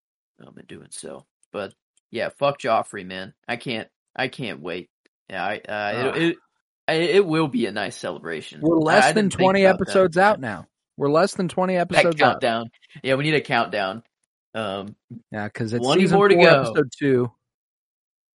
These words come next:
Speaker 2: So, 'cause we got
Speaker 1: Fuck.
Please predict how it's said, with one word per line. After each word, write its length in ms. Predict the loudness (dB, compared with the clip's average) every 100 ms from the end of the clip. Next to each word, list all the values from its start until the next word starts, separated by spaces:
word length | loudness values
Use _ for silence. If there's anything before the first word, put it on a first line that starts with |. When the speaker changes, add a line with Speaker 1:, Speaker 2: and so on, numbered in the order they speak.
| _ _ _ _ _
Speaker 2:
So, 500 | -4 0 2 0 -4 _ _ _ _ _ _ _ -8
'cause 200 | -6 -4
we 80 |
got 300 | -2 0 -2
Speaker 1:
Fuck. 120 | -6